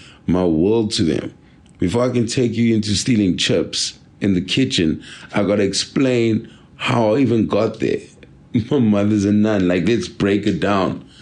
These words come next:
before we even get to chips. So if I just started talking about stealing chips, I'm like, "Yo, what household did you grow in, grow up in?" <laughs> But there's a point now why we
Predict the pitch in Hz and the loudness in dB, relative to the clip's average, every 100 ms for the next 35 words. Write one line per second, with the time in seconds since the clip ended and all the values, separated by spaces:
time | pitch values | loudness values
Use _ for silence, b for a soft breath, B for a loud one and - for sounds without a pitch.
0 | B B - 104 127 175 165 104 104 95 | B B -4 -2 2 2 2 2 2 0
1 | - 69 - - - - - B B B | -2 -4 -4 -4 -6 -14 -16 B B B
2 | B B B - - 139 117 107 104 - | B B B -4 -2 2 2 2 2 -2
3 | - - 110 127 139 147 147 135 110 127 | -12 -4 -2 0 0 0 0 0 2 2
4 | 107 - - - 151 127 104 - 143 107 | 0 -2 -12 -2 2 2 2 0 0 0
5 | 110 104 107 107 107 101 107 117 117 101 | 0 2 2 2 2 2 0 0 0 2
6 | 95 87 82 85 78 67 - - 120 107 | 2 0 0 2 0 0 -6 -6 -2 0
7 | 78 67 - 131 135 175 175 - - - | 0 0 0 0 2 0 -2 -10 -16 -10
8 | - 131 127 120 113 - 151 170 143 113 | -2 0 2 2 0 0 0 2 2 2
9 | 104 98 107 101 107 95 92 87 | 2 2 2 2 2 2 2 0